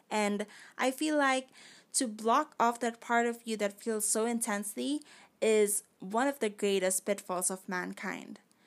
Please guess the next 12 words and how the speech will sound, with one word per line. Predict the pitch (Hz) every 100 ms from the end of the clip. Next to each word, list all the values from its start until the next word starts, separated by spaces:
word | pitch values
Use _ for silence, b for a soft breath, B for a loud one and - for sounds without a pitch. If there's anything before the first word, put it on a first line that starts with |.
| b b b
The | 247 240
way | 262
you | 294
practice | 294 247 240 247 240
self-love | 226 214 - 214 208
is | 208 -
getting | 214 220 233
to | 247
know | 208 202
yourself, | 185 185 - 160 143 - _ b -
whether | 202 202
it's | 190 202 - -